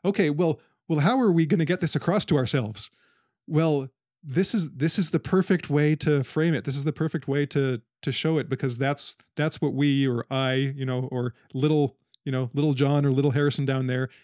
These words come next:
that's what they're going to, that's what will be, um, acceptable to their mind at that time. You know, maybe push it a bit fur-, a, a bit further, but,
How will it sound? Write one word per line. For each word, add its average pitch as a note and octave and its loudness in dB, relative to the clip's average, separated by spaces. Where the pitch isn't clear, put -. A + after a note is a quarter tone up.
that's D3+ -4
what D3+ -4
they're D3+ 2
going C#3+ 0
to, C3+ -2
that's D3+ -2
what D3 0
will C#3 -2
be, C3+ -2
um, B2 -8
acceptable D3+ 0
to D3 -4
their C3 -2
mind C3 -2
at D3 -10
that B2+ -4
time. B2 -4
You A2+ -4
know, C3 -2
maybe B2 -2
push - -4
it B2+ -6
a B2 -2
bit C3 -2
fur-, C3 -4
a, A#2 -8
a C3 -6
bit E3 -2
further, D#3 0
but, B2+ -4